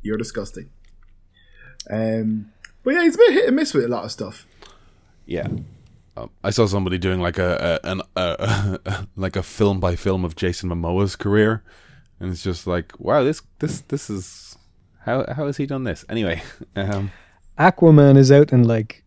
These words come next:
Speaker 3: fifteen days. <laughs>
Speaker 2: Oh, I saw that on the side of a bus, and I went, "What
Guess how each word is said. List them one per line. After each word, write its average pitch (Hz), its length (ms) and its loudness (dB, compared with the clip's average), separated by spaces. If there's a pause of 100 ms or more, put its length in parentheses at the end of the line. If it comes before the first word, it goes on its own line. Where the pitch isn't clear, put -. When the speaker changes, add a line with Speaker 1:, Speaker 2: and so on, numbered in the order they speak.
Speaker 3:
fifteen 120 500 2
days. 113 560 -4
<laughs> - 40 -20 (140)
Speaker 2:
Oh, - 280 -6
I 185 260 4 (680)
saw 202 400 6
that 180 180 6
on 160 140 6
the 135 80 4
side 170 240 6
of 147 80 4
a 127 80 4
bus, 143 520 2
and 123 140 -2
I 120 60 -2
went, 107 300 -4 (200)
"What 190 300 0